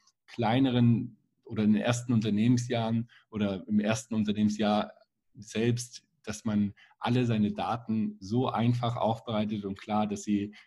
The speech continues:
in alle Prozesse einfach integrierbar sind, keine Sondersoftware benutzen, äh, nichts Besonderes, aber eben auch nicht alles nur auf Excel aufbauen, sondern alles schön digital in Datenbanken reintun und in, aufs Kleinstmögliche runterbrechen.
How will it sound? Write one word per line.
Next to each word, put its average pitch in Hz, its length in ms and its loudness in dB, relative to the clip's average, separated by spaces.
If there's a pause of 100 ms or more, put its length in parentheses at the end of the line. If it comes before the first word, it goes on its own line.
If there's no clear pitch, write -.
in 104 120 -2
alle 107 220 0
Prozesse 104 460 -6
einfach 101 260 -6
integrierbar 107 640 -2
sind, 107 320 0
keine 107 480 2 (480)
Sondersoftware 117 800 4
benutzen, 104 800 4
äh, - 40 -20 (260)
nichts 113 300 -2
Besonderes, 120 360 4
aber 117 140 4
eben 117 140 2
auch 117 240 2
nicht 123 160 2
alles 113 200 0
nur 107 120 2
auf 104 100 -2
Excel 110 320 -8
aufbauen, 95 420 -8
sondern 104 300 0 (220)
alles 123 520 0
schön 120 320 2
digital 110 520 2
in 95 140 -2
Datenbanken 120 720 -2
reintun 107 680 0 (180)
und 104 400 4
in, 104 340 -2
aufs 104 220 -8
Kleinstmögliche 101 800 -2
runterbrechen. 104 720 -2